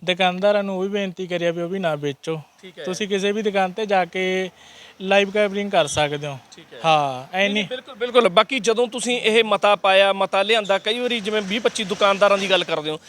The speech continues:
Speaker 2: ਕਈ ਵਾਰੀ ਦੁਕਾਨਦਾਰ ਹੁੰਦੇ ਨੇ, ਕਈ ਦੁਕਾਨਦਾਰ ਹਰਖ ਕਰਦੇ ਨੇ ਕਿ "ਸਾਡੇ ਢਿੱਡ ਤੇ ਲੱਤ ਕਿਉਂ ਮਾਰਦੇ ਹੋ ਜੀ, ਸਾਡੀ ਤਾਂ ਇਹੀ ਡਰਿੰਕ ਵਿਕਦੀ ਆ।" ਕੋਈ ਐਵੇਂ ਦੀ ਗੱਲਬਾਤ ਤਾਂ ਨਹੀਂ ਕਰੀ?
Speaker 1: ਨਹੀਂ, ਇਹੋ ਜਿਹੀ ਕੋਈ ਗੱਲਬਾਤ ਨਹੀਂ। ਸਾਰੇ ਦੁਕਾਨਾਂ ਵਾਲਿਆਂ ਦਾ ਵਧੀਆ ਰਿਸਪੌਂਸ ਆ।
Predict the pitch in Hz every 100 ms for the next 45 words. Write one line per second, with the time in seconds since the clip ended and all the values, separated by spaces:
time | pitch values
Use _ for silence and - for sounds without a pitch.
0 | - - 254 277 277 247 240 240 240 240
1 | 233 240 233 254 247 240 240 233 208 202
2 | - 220 220 196 220 196 226 214 208 214
3 | 262 220 226 226 208 196 214 214 208 190
4 | 214 208 208 196 226 226 214 202 202 208
5 | 220 196 196 208 233 - 220 226 233 220
6 | 226 240 254 - - - _ 202 202 208
7 | 220 214 202 185 180 185 175 151 165 180
8 | 180 170 175 180 170 165 185 185 175 170
9 | 180 180 175 170 156 147 170 185 175 -
10 | 143 135 - 170